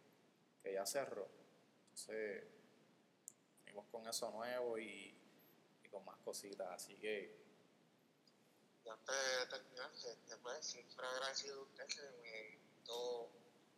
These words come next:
Speaker 2: a participar aquí en su podcast y gracias a Dios me ha ido muy bien, me gusta, me gusta, me gusta como las mujeres rubias.
Speaker 1: <laughs> La papi a la orden
Speaker 2: Así,
Speaker 1: siempre.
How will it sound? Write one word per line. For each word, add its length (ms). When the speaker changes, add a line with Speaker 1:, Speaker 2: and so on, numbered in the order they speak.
Speaker 2:
a 200
participar 600
aquí 260
en 120
su 180
podcast 480
y 400
gracias 340
a 60
Dios 200
me 500
ha 80
ido 120
muy 200
bien, 220
me 100
gusta, 300
me 320
gusta, 220
me 100
gusta 300
como 200
las 120
mujeres 420
rubias. 380
Speaker 1:
<laughs> 2000
La 100
papi 320
a 60
la 160
orden 220
Speaker 2:
Así, 220
Speaker 1:
siempre. 580